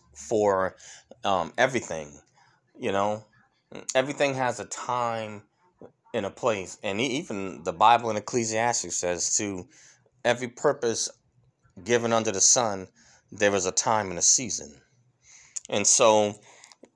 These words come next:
there are certain things that have to be handled different ways depending on the situation. Now, like I said, I'm just, I'm a neutral party. I'm not, uh, saying <laughs> anything, you know, um, you know, f-,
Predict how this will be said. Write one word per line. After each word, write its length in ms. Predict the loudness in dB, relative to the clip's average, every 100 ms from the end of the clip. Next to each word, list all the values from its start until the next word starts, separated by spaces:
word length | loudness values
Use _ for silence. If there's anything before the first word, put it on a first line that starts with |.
| _
there 400 | -14 2 6 6
are 60 | 6
certain 520 | 4 4 2 0 -2
things 400 | 2 2 0 2
that 160 | 2
have 300 | 2 2 2 2
to 120 | -6
be 560 | -2 -4 -4 -8 -12 -16 _ _ _ -10
handled 960 | 2 6 6 4 2 0 0 -6 -12 _ _ _ _ -20 -20 -20 -16 0
different 380 | 0 2 0 2
ways 480 | 4 2 0 -4
depending 580 | -8 -10 -6 -6 -4 -4
on 100 | -4
the 60 | -2
situation. 840 | -4 -4 -6 -4 -4 -6 -12 -20 _ _ _ _
Now, 120 | 0 2
like 140 | 2
I 40 |
said, 180 | 2 2
I'm 160 | 2 2
just, 200 | -2 2
I'm 200 | 2 2
a 60 |
neutral 380 | 0 -2 -2 -6
party. 360 | 2 4 4 2
I'm 160 | -2
not, 300 | 0 -2 -2 _ _ _ _ -10
uh, 80 | -6
saying 380 | 0 2 2
<laughs> 80 | 0
anything, 500 | -4 -2 0 2 0
you 60 | 0
know, 260 | 0 0 -4 -20 _ 2
um, 520 | 4 6 4 -2 -12 _ _ _ -12
you 100 | -6
know, 280 | 0 0 0
f-, 300 | -6 -12 -14